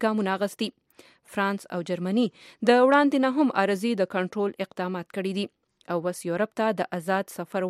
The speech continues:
وخت ختم شوی دی. اداریه لیکي، تیر کال یورپ ته راتلونکي نیم په نیمه پناه غوښتونکي د شام د جنګ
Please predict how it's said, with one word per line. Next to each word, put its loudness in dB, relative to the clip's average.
وخت -4
ختم -4
شوی -2
دی. 2
اداریه -6
لیکي، 0
تیر 4
کال 6
یورپ 4
ته 4
راتلونکي 0
نیم 4
په 0
نیمه -2
پناه -4
غوښتونکي -2
د 0
شام -2
د -2
جنګ 0